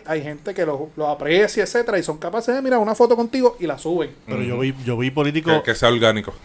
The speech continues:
Speaker 1: Pero vi, vi populares y P N P, hay que decir la verdad, que era el, el, la, el photo opportunity.
Speaker 2: Y saludando
Speaker 3: Photo
Speaker 2: a la
Speaker 3: opportunity
Speaker 2: gente.
Speaker 3: y, y con sus ayudantes de siempre al lado de ellos.
Speaker 2: Sí.
Speaker 1: Exactamente. No, no era un, o sea,
Speaker 3: Con, con
Speaker 1: tú
Speaker 3: sus
Speaker 1: puedes,
Speaker 3: soplapotes al
Speaker 1: tú
Speaker 3: lado.
Speaker 1: puedes decir, porque, coño, todo el mundo aquí es víctima de Luma, te la doy, Pedro.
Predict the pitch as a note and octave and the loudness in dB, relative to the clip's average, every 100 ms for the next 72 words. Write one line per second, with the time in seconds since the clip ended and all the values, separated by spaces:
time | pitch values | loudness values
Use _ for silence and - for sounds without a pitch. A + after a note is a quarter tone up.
0 | - F3+ F3 E3+ F#3 A3 G3 D#3 F3 G#3 | 6 10 10 8 6 2 -4 -4 0 0
1 | A3 A3 D#3+ - D#3 C#3 C3+ D3 A3 G#3+ | -2 -6 -12 -2 0 0 2 2 2 0
2 | F3 D3 F3 D#3+ E3 F3 F#3 E3+ E3+ F3 | -2 2 0 2 2 2 2 4 4 2
3 | D#3+ - _ _ _ _ - - D3+ D3 | 0 -4 _ _ _ _ -20 -4 0 2
4 | D3 F3+ G3+ G3+ F#3+ E3+ E3 D#3 D3+ C#3+ | 4 6 6 6 4 4 6 4 4 2
5 | D#3+ E3+ G3 G3 F#3 E3 D3 - F#3+ E3 | 4 6 8 10 10 10 6 0 0 2
6 | D3+ F3+ F3 D#3+ C#3 D#3+ C#3 C3 C#3+ A2 | 0 0 0 -2 0 0 2 2 4 4
7 | A2 - A#2+ E3 D#3+ F3 D#3+ D3+ D3 C#3 | 6 8 8 8 6 4 4 4 2 -2
8 | - A#2+ A#2+ A#2 A#2 A#2 A2+ G#2+ G#2+ A2 | -2 0 2 2 4 6 6 6 4 0
9 | C#3+ D3 C3+ A#2+ A2 A2+ B2 D3+ C3 G#2+ | 2 2 4 2 2 0 2 2 4 4
10 | A#2 A2 G#2+ C#3 A2 D3 D#3+ C#3+ F3 D3 | 4 2 0 -2 -2 -6 -6 -2 -2 -2
11 | C#3+ D#3 F3+ G3+ G3 G#3+ G#3+ G3 - F3 | -4 -2 -2 0 0 0 -2 -6 -10 2
12 | F3+ G#2+ G#2+ A#2 F3+ A3+ A#3+ A2 G#2+ A2 | 2 2 0 2 6 8 8 8 4 4
13 | D3 B2 F#3+ G3+ A3 A#3+ A3+ F#3 D3+ F3 | 2 4 6 6 6 2 2 2 2 0
14 | G#3 D#3+ D3 E3+ G3+ G#3 F#3+ F#3+ A3 F#3+ | -2 -4 -6 -2 -2 -2 -6 -8 -8 -4
15 | E3 C#3+ E3+ C#3 - C#3+ C#3+ D#3+ D#3 D#3 | -2 0 -2 -4 -8 -6 -2 -2 -2 -4
16 | C#3 | -4